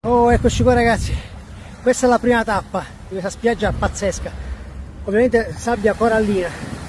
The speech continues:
questa è veramente tutta di corallo. E infatti lì c'è proprio la barriera corallina che ora andrò a ispezionare, ovviamente. Là c'è un relitto,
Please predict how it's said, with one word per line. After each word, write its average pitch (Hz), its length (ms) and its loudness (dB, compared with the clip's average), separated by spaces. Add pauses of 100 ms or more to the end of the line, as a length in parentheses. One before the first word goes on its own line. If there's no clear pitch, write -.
(400)
questa 240 260 2
è 208 60 0
veramente 208 420 -2
tutta 202 180 -8
di 208 80 -2
corallo. 165 520 -4 (360)
E 202 800 0 (140)
infatti 208 320 0
lì 208 160 0
c'è - 140 -6
proprio 185 200 0
la 180 40 2
barriera 196 320 2
corallina 185 640 2
che - 80 -2
ora 202 100 4
andrò 185 400 0
a 185 80 -2
ispezionare, 185 840 -2 (500)
ovviamente. 185 640 -4 (920)
Là 202 80 -8
c'è 208 140 -4
un 190 80 2
relitto, 190 500 0